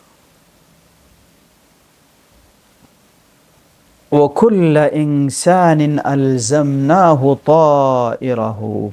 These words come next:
ফি উনুকিহি।" আমি প্রতি মানুষকে তার গলায় কি করব? সেই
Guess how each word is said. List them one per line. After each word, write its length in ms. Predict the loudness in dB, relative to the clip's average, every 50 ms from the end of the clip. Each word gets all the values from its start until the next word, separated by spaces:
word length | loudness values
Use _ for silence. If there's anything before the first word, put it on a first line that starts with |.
| -12
ফি 280 | -8 -6 -4 -2 0 0
উনুকিহি।" 680 | 2 2 2 2 2 2 2 0 0 2 2 2 2 2 -2 -10 _ _ _ _ _ _ _ _ _ _ _ _ _ -8
আমি 220 | -4 0 0 0
প্রতি 300 | 2 2 2 2 2 0
মানুষকে 680 | 0 0 0 0 0 -2 -4 -6 -10 -6 -4 -4 -4 -4 -6 -4
তার 240 | -2 -2 -2 -2 -2
গলায় 560 | -2 0 0 0 0 0 0 0 -2 -2 -6 -10 _ _ _ _ _ _ _ _
কি 100 | -10 -8
করব? 400 | -4 -2 -2 -2 -2 -4 -8 -10 -12 _ _ _ _ _ _ _ _ _ _ _ _ _ _ _ _
সেই 440 | -18 -12 -6 -4 -2 -2 -2 -4 -6